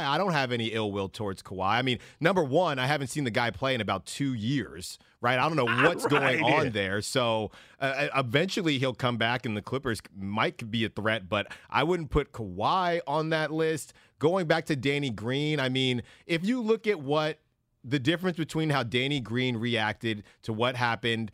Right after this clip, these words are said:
Speaker 1: with Klay Thompson and the di-, and how Dillon Brooks reacted with the G P two stuff, I think there straight up is why I would not put Danny Green on that list.
Speaker 2: Yeah,
Speaker 1: Danny
Speaker 2: it
Speaker 1: Green,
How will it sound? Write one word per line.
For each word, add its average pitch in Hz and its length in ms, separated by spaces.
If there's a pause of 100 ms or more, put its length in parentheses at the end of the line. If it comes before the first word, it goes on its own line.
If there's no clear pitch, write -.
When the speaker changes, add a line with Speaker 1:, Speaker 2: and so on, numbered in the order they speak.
(140)
Speaker 1:
with 107 140
Klay 120 220
Thompson 110 440
and 107 200
the 101 80
di-, 117 240
and 110 220
how 113 460 (260)
Dillon 131 260
Brooks 127 280
reacted 117 440
with 107 120
the 104 80
G 107 220
P 107 140
two 117 240
stuff, 92 380 (280)
I 135 140
think 131 360
there 151 480 (640)
straight 160 460
up 131 320
is 123 160
why 117 180
I 117 140
would 117 160
not 110 180
put 113 140
Danny 104 240
Green 98 240
on 90 160
that 82 220
list. - 240 (180)
Speaker 2:
Yeah, 143 140
Speaker 1:
Danny 170 160
Speaker 2:
it - 40
Speaker 1:
Green, 156 460